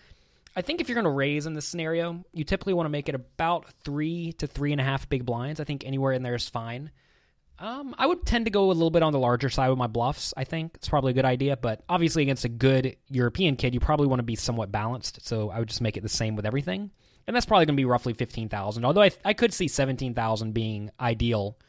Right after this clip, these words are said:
with every hand, because I'm gonna have way more trashy hands than I am value hands that I wanna raise. Like, I don't know if I'm raising hands like King ten here for value, for example. So, if I'm not raising hands like that for value, I'm probably just gonna have more bluffs in my range in general.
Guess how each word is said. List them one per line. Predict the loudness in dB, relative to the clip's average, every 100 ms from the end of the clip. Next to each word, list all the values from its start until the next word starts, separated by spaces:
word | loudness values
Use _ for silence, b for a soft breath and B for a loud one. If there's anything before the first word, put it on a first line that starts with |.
| b b b b
with | 4
every | 4 4
hand, | 0 -2
because | -4 0
I'm | 0 4
gonna | 4
have | 4 4
way | 2
more | 4 0
trashy | 0 0 0 0
hands | -2 -2
than | -4
I | -2
am | -4 -6 -10 -2
value | 2 2 2
hands | 0 -2
that | 0
I |
wanna | 0 0
raise. | -2 -4 -6 -12 b b b 2
Like, | 4
I |
don't | 6
know | 6
if | 4
I'm | 2
raising | 2 0
hands | -2 0
like | -2 -4 -10 _ -4
King | -2 0
ten | -2 -2
here | -2 -4
for | -4
value, | -4 -2 -4
for | -8 -8
example. | -8 -10 -10 -6
So, | 0 0 0 -6 b b b b
if | 0
I'm |
not | 2 4
raising | 2
hands | 0 0
like | 0
that | 0 -2
for | -2
value, | 0 2 0 -2 -6
I'm | 0
probably | 4 4
just | 0 -4
gonna |
have | -2
more | 0 0
bluffs | 0 -2
in | -4
my | -6
range | -6 -8
in | -8
general. | -6 -4 -6